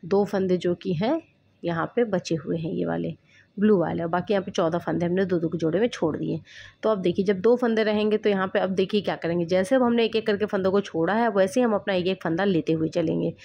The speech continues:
और ये दो फंदे में से अब नहीं छोड़ेंगे, दो फंदे रहने ही देंगे, ठीक है। अब ये देखिए, यहाँ से इसको उतार लेंगे। अभी भी कोई फंदा में घटाना नहीं है, ठीक है, बस दो दो एक एक करके फंदों को उतार लेना। ये देखिए, एक फंदा हमने उतार लिया, तीन फंदे हो गए,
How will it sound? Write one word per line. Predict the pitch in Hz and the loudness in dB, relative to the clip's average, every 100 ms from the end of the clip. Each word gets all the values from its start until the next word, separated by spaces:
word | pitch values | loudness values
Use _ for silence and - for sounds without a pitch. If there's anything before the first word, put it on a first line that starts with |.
| - - - | -20 -10 -2
और | 226 | 0
ये | 240 | 2
दो | 233 | 2
फंदे | 226 202 202 | 2 2 2
में | |
से | 196 | 2
अब | 196 | 0
नहीं | 185 165 | 0 0
छोड़ेंगे, | 165 160 180 | -2 -2 0
दो | 208 | 0
फंदे | 208 196 | 0 0
रहने | 175 165 170 | 0 -2 -2
ही | 165 | 0
देंगे, | 165 165 165 | -2 -2 -4
ठीक | 220 226 | -4 -2
है। | - | -2
अब | 185 190 | 0 0
ये | |
देखिए, | 170 165 175 | 0 -2 0
यहाँ | 180 | -2
से | 180 | -2
इसको | 190 185 | -4 -4
उतार | 175 170 | -2 0
लेंगे। | 185 202 233 269 _ _ _ _ _ _ _ _ _ _ _ _ _ _ _ _ - | 0 0 0 -2 _ _ _ _ _ _ _ _ _ _ _ _ _ _ _ _ -4
अभी | 208 247 | 0 2
भी | 254 | 2
कोई | 254 247 | 2 2
फंदा | 247 240 | 2 2
में | 247 | 4
घटाना | 220 185 185 208 220 | 4 0 0 0 2
नहीं | 226 214 | 4 2
है, | 160 | 2
ठीक | 160 214 | 0 0
है, | 240 | 0
बस | 220 | 0
दो | 175 190 | 0 2
दो | 190 220 | 4 2
एक | 214 208 | 2 -2
एक | 226 | -2
करके | 214 196 226 | -2 -2 -2
फंदों | 190 190 | 0 0
को | 190 | 0
उतार | 185 156 | -2 -2
लेना। | 160 170 | -2 0
ये | 190 | 0
देखिए, | 175 175 190 190 | 0 -2 -2 -4
एक | - | -2
फंदा | 185 175 | -2 -2
हमने | 190 | -2
उतार | 190 170 | -2 -2
लिया, | 175 180 | -2 -4
तीन | 202 190 | -2 -2
फंदे | 196 196 | 0 0
हो | 202 208 | 0 0
गए, | 294 | -2